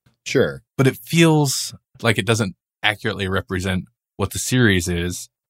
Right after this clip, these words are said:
Speaker 2: But I mean, I guess at that time it did. It's just the series evolves or whatever.
Speaker 1: Well, and in the, uh, intro, they always talk about, like, the pitch for Invincible
Speaker 2: Uh-huh.
Speaker 1: and how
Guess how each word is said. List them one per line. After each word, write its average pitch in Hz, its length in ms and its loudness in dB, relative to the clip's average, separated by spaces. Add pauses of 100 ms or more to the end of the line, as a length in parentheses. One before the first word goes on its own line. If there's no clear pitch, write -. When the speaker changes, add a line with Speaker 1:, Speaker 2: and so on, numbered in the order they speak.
(140)
Speaker 2:
But 107 120 -2
I 104 60 2
mean, 107 280 2
I 98 120 -8
guess 131 260 0
at 131 100 -4
that 101 160 -4
time 113 240 2
it 87 160 -4
did. 107 400 4
It's 101 160 -2
just - 220 -2
the 92 60 -6
series 92 680 -2 (320)
evolves 92 720 -2
or 87 500 -6
whatever. 90 420 -6 (360)
Speaker 1:
Well, 127 260 2
and 139 180 0
in 160 280 2
the, 131 220 4
uh, 113 160 4
intro, 107 580 2
they 104 160 2
always 104 400 2
talk 104 240 0
about, 98 260 0
like, 95 220 -8
the 95 80 -8
pitch 104 400 -6
for 120 180 -4
Invincible 117 680 -2
Speaker 2:
Uh-huh. 101 220 0 (100)
Speaker 1:
and 104 100 -6
how 98 360 -2